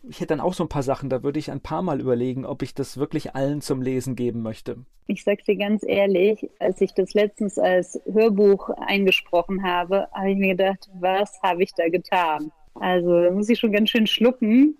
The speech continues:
Speaker 2: Ich denke, puh, es ist ein ganz schöner Schritt, sich so zu offenbaren, zu zeigen, was man gedacht hat. Ja, das ist, erfordert schon etwas Mut.
Speaker 1: Ja, aber es ist natürlich auch eine gewisse Größe. Das heißt, also ich meine, du bist ja jetzt weiter in deinem Leben und kannst mit den Dingen auch umgehen und kannst sie einordnen.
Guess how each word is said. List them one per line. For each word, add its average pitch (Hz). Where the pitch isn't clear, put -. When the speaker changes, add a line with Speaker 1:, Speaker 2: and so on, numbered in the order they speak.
Speaker 2:
Ich -
denke, 208
puh, 254
es -
ist 220
ein 240
ganz 254
schöner 240
Schritt, -
sich -
so 196
zu -
offenbaren, 196
zu -
zeigen, 185
was 180
man 190
gedacht 196
hat. 196
Ja, -
das 185
ist, 190
erfordert 202
schon 202
etwas 190
Mut. 185
Speaker 1:
Ja, 185
aber 143
es 139
ist -
natürlich 147
auch 120
eine 139
gewisse 135
Größe. 151
Das 107
heißt, 113
also 117
ich -
meine, 127
du 110
bist -
ja 123
jetzt 120
weiter 147
in 131
deinem 127
Leben 135
und 127
kannst -
mit 135
den 131
Dingen 135
auch 123
umgehen 151
und 123
kannst 127
sie 123
einordnen. 110